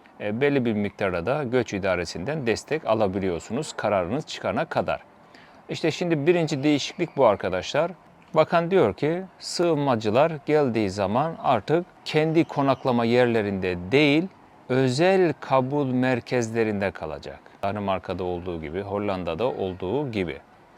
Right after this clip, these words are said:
Zaten, e, Danimarka modeli denmesinin en önemli sırrı da burada. Artık tercihinize bırakılmayacak. Eğer diyor korumaya muhtaç olduğunu söylüyorsan,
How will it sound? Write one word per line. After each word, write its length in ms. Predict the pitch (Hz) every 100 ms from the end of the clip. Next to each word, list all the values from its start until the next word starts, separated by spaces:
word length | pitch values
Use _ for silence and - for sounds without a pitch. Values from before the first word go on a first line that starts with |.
| - -
Zaten, 280 | 104 113
e, 360 | 110 113 107 92
Danimarka 460 | 113 110 113 101 104
modeli 400 | 101 98 92 98
denmesinin 500 | 101 90 - 131 -
en 120 | 110
önemli 640 | 95 90 90 104 151 180 - -
sırrı 360 | 139 98 90
da 220 | 135 151 107
burada. 460 | 92 82 113 160 - - - -
Artık 540 | 123 95 143 165 - -
tercihinize 720 | 127 123 107 110 101 165 127
bırakılmayacak. 840 | 113 107 - 101 90 82 120 147 - - - - -
Eğer 300 | 123 113 101
diyor 320 | 98 90 87 - - - -
korumaya 480 | 113 110 110 101 95
muhtaç 440 | 101 - 107 -
olduğunu 360 | 92 90 87 85
söylüyorsan, 840 | - 95 95 110 90 - 87 120